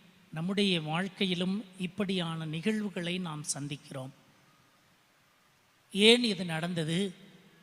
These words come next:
ஏன் இப்படி நடந்தது?" என்று கேள்வி கேட்கிறோம். குறிப்பாக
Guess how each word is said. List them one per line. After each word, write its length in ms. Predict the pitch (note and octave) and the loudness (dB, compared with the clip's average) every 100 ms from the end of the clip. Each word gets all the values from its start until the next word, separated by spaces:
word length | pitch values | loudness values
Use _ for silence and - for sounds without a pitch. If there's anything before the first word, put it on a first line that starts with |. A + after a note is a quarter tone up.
| - - _ _ - | -20 -20 _ _ 2
ஏன் 280 | G3 A#3 | 8 8
இப்படி 360 | A#3+ - G#3+ F#3 | 8 0 0 0
நடந்தது?" 560 | E3+ D#3+ F3+ E3+ F3 F#3 G3 - - - - - | 0 0 0 0 0 0 -2 -10 -20 -20 -20 -16
என்று 220 | - F3 F3+ | -8 -4 -4
கேள்வி 320 | - E3+ E3+ | -2 -2 -2
கேட்கிறோம். 520 | E3 D#3 - D3 C3+ D3+ - - _ _ _ _ _ _ | -6 -8 -8 -8 -8 -10 -18 -20 _ _ _ _ _ _
குறிப்பாக 720 | - F3 - E3+ D#3+ - F#3 | -2 -2 2 2 2 2 2